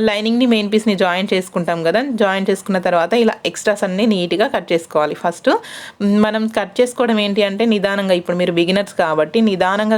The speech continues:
కట్ చేసుకోండి. ఫాస్ట్ ఫాస్ట్‌గా కట్ చేశారంటే మనకు లైనింగ్ కూడా కట్ అయిపోతుంది, అప్పుడు మొత్తానికే ప్రాబ్లం అయిపోతుంది. కాబట్టి ఈజీగా నిదానంగా స్లోగా కట్ చేసుకోండి. కట్ చేసుకున్న తర్వాత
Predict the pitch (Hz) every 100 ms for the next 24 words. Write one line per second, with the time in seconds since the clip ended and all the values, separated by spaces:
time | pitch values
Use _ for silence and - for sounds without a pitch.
0 | 208 165 160 - 165 165 165 180 - 208
1 | 202 214 202 185 175 180 190 185 202 247
2 | 220 196 196 175 175 180 175 185 180 175
3 | 175 165 170 180 359 - - - - 202
4 | 226 202 185 - 202 190 247 247 185 180
5 | 170 165 156 156 165 151 185 175 180 269
6 | 262 202 202 202 185 190 220 403 - -
7 | _ - 202 190 190 196 190 196 226 214
8 | 185 180 220 214 185 165 - 165 165 196
9 | 403 - - - - 220 214 233 226 220
10 | 214 202 196